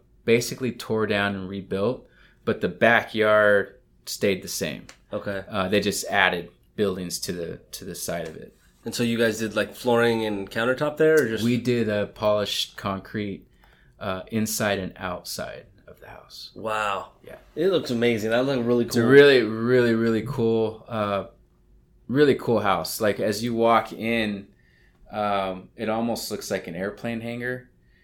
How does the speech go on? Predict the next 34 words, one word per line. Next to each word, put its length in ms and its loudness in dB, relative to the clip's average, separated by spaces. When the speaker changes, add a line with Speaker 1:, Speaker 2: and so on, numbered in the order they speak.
Speaker 2:
It's, 180 2
Speaker 1:
'Cause 80 4
Speaker 2:
like, 80 -4
just 220 -2
big 220 4
and 100 4
open? 320 2
Speaker 1:
Yeah, 280 8
you 400 -4
walk 360 6
in 240 0
and 80 -4
it 180 -2
just, 480 -6
it 100 -4
just 260 -4
widens 600 4
out, 380 6
and 260 -10
those 300 -2
doors, 960 0
those 200 -4
sliding 460 2
doors, 720 0
I 260 0
wanna 320 -4
say 280 -2
they're 160 -2
at 180 -6
least 520 -6
thirty 300 2
feet 520 -4
in 240 -8
width. 480 -6